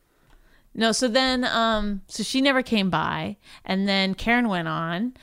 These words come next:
and Karen did great 'cause, uh, Karen's hilarious, and, um, Karen's, like, a g-, genuinely funny person.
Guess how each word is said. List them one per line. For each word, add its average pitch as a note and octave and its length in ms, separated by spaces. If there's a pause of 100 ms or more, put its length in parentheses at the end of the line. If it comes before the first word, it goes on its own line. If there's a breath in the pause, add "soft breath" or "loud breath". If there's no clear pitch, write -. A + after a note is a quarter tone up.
(120 soft breath)
and F#3 180
Karen A3 240
did G3 160
great D#3 300
'cause, - 160
uh, E3 320
Karen's G3 280
hilarious, D#3 680
and, D#3 320
um, D#3 340 (100)
Karen's, D4 280
like, C4 160
a G#3 40
g-, E3+ 160 (100)
genuinely F#3 800
funny D#3+ 440
person. - 720